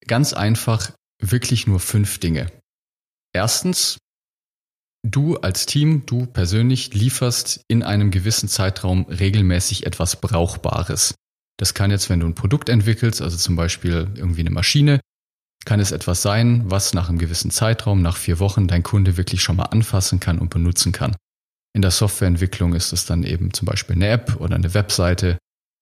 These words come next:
was auch immer. Also wichtig ist, dass regelmäßig etwas Wertvolles für den Kunden geliefert wird.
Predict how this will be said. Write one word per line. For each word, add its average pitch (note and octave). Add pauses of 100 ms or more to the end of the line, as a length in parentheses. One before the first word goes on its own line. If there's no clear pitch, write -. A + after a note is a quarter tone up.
(480)
was F2
auch F2
immer. F2+
Also F#2+
wichtig A#2
ist, A2
dass G2
regelmäßig A2
etwas E2+
Wertvolles G2
für F#2
den E2
Kunden -
geliefert -
wird. -